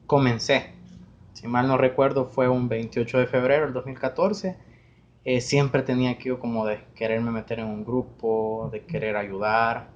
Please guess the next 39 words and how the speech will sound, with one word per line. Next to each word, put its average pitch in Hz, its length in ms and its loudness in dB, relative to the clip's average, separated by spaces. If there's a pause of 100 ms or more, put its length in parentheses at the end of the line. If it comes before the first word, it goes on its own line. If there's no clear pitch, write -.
(420)
So-, 120 240 0
eso 131 240 0
sí 120 80 -4
que 131 100 -6
me 120 100 2
daba 98 220 2
pena, 104 240 -4
¿verdad? - 180 -20 (340)
Siempre 117 360 -2
al 117 80 0
inicio 131 500 -2
el 113 220 -2
querer 120 480 -2 (280)
arrancar 113 520 4
en 120 160 2
algo 117 260 -2
nuevo 143 480 0
y 120 140 -4
uno 127 240 0
solo, 160 500 -2 (460)
pues 120 220 0
es 113 100 -2
difícil. 147 540 0
Y 123 80 2
además 120 280 0
también 123 220 0
que 120 220 -2 (260)
había 117 180 4
pasado 127 280 4
ciertos 120 300 -2
problemas 156 680 0
y 120 80 -6
dije 117 240 -6
yo, 101 140 -2
"Bueno, - 240 -14
tengo 110 180 -6
que - 80 -8
hacer 113 240 -4
algo 170 420 2